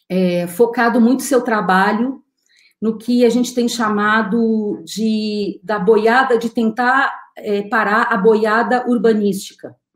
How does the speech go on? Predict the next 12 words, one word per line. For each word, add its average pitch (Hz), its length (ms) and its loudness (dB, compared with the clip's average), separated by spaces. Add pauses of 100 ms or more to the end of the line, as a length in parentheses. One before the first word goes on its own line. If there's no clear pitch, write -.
(640)
que, 196 800 -2 (500)
juntamente 226 840 0
com 196 240 -6
todas 240 320 0
essas 226 240 -6
políticas 196 680 -6
regressivas, 208 1000 -2 (460)
na, 226 460 0
na 220 100 2
nossa 220 360 0
área 208 340 0
também, 226 600 -2